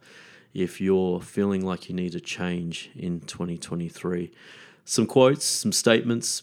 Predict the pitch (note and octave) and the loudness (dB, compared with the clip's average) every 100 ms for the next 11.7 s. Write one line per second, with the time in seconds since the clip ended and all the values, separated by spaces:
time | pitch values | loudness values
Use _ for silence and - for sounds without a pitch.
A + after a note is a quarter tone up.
0 | - F2+ F2 - A2 G#2 G2+ - G2 F#2+ | -6 -4 -4 0 0 2 2 2 4 4
1 | F#2 G#2 F2+ - _ - F#2 F2+ F2+ F2+ | 4 0 -2 -6 _ -10 -6 -4 -6 -8
2 | F2 E2+ E2+ F2+ F#2+ F2+ F2+ F#2+ - F2+ | -10 -10 -10 -4 -2 -2 -2 -4 -4 -2
3 | F2 F2+ F2 F#2 F#2 - F2+ - F2+ F2+ | -2 -2 -2 -2 -2 -2 -4 -4 -4 -4
4 | F#2+ - F#2 C3+ - - - - F#2 F2+ | -4 -6 -4 -6 -8 -18 -14 -6 -4 -4
5 | F#2+ F#2+ G2 G2+ G2 G#2 G#2 F#2+ G2+ F#2 | -6 -2 2 2 4 4 4 2 0 0
6 | F#2+ F#2+ F#2+ F#2 - G#2+ G2+ F#2+ - - | 0 0 -2 -4 0 2 4 2 -2 -20
7 | - - - - F#2+ F#2+ F2+ F#2 F#2+ G2 | -20 -20 -20 -6 -2 -2 -2 -2 0 0
8 | F#2+ F#2 F2+ - - F#2 F2+ E2 - - | 0 -2 -4 -6 -4 -2 -2 -4 -6 -4
9 | F2+ F2+ F2 E2+ F#2+ G#2 G2+ F#2+ F#2+ G2 | -2 -2 -4 -4 2 4 4 2 -4 -8
10 | - F#2 - - F#2+ F2+ F#2+ E2 - F2+ | -8 -6 -4 -2 -2 -2 -6 -6 -4 -4
11 | F2 F#2 F#2 B2 F#2 F2 - | -4 -6 -6 -6 -6 -6 -10